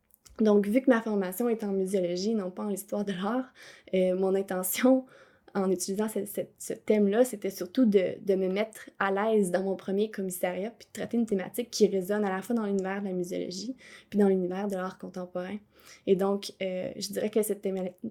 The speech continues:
cette thématique-là, elle a été choisie pour atténuer un peu mon sentiment d'imposteur.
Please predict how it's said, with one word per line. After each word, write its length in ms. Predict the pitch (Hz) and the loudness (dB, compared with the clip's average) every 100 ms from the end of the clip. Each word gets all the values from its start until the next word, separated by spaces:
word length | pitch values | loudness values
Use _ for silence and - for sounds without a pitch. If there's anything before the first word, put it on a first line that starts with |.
| - - | -14 -4
cette 240 | - 190 | -2 0
thématique-là, 560 | - 208 190 - 196 233 | 0 -2 -4 -8 -6 -2
elle 80 | 220 | 0
a 40 | |
été 200 | 196 196 | -2 -4
choisie 400 | 196 185 185 233 | -4 -4 -2 -4
pour 220 | 233 208 | -4 -4
atténuer 360 | 202 202 196 220 | -4 0 0 2
un 60 | |
peu 140 | 220 226 | 0 0
mon 160 | 208 | -2
sentiment 640 | 185 190 - 202 202 208 208 | -4 -8 -8 -6 -4 -4 -4
d'imposteur. 720 | 190 190 185 180 - 202 202 | -4 -4 -6 -8 -4 -4 -6